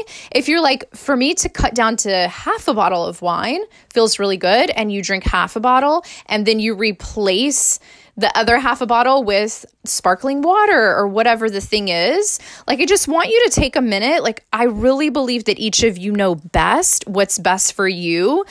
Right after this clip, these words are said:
when you're setting yourselves up for success, whether it's swa-, swapping that old habit for a new one or adding what you wanna do now onto an existing routine that you have.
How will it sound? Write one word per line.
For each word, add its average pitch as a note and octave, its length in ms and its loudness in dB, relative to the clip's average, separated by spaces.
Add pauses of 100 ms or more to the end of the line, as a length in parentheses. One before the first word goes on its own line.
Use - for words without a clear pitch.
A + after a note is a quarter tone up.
(200)
when G#3+ 160 0
you're G3+ 140 2
setting G3+ 340 0
yourselves F#3+ 440 2
up - 180 0
for F#3+ 120 -4
success, F#3 760 0
whether F#3+ 260 2
it's - 280 -2 (600)
swa-, - 480 -2 (160)
swapping A#3 480 0
that A3+ 180 2
old G3+ 180 0
habit F#3+ 340 -2
for F#3+ 200 -4
a F3+ 120 2
new C#4+ 300 0
one C4+ 600 2
or F#3+ 340 0
adding A3 680 0 (220)
what G#3 180 2
you G#3+ 140 -2
wanna G3+ 220 -2
do F#3+ 220 -2
now B3 440 2
onto G3 600 -2
an F#3 60 -6
existing F3 600 -4
routine F3 420 -2
that E4+ 120 -2
you C#4 140 -2
have. C4 640 2